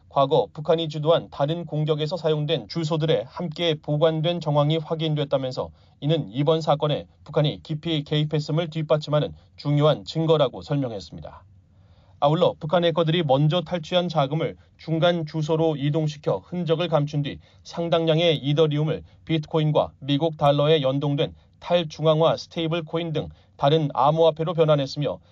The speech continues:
탈중앙화 거래소 등을 이용해 자산을 네트워크 간에 이동시키는 등 과거 북한 연계 공격에서 나타난 행태와 유사한 방식을 사용했다는 점도 지적했습니다.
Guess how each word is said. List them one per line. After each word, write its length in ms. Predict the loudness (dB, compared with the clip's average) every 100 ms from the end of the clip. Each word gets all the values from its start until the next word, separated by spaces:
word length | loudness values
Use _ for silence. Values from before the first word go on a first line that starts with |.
| _ -6
탈중앙화 760 | 2 2 2 0 2 4 4 2
거래소 420 | 0 0 0 -2
등을 240 | -2 -2
이용해 300 | -2 -2 -4 -8 _
자산을 500 | -6 -4 0 0 0
네트워크 440 | 2 2 2 -2 2
간에 220 | 2 2
이동시키는 680 | 0 -2 -2 -2 -4 -4 -4
등 140 | -6 -12 _ _
과거 400 | 0 2 4 2 0
북한 320 | 0 2 2
연계 320 | 2 2 0 -2
공격에서 480 | -2 -2 -2 -2
나타난 360 | -2 -2 0 0
행태와 380 | -2 -2 -2 -2 -6 _ -6
유사한 380 | 0 2 2 2
방식을 360 | 0 0 -6
사용했다는 560 | -2 -2 -2 -2 -2 -2
점도 360 | -4 -8 -10
지적했습니다. 800 | -10 -10 -8 -10 -14 -18 -20 -20